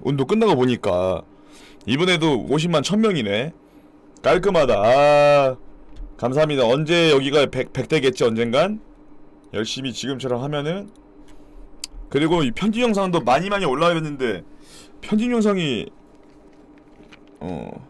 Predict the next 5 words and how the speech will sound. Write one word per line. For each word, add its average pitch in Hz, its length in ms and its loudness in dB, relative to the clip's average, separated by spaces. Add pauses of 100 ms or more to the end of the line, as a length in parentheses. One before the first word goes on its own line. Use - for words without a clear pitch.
(3500)
<coughs> - 500 0 (3750)
아, 120 440 2 (1800)
편집자를 151 320 0
구하죠? 127 560 2 (380)
아니야. 95 600 -6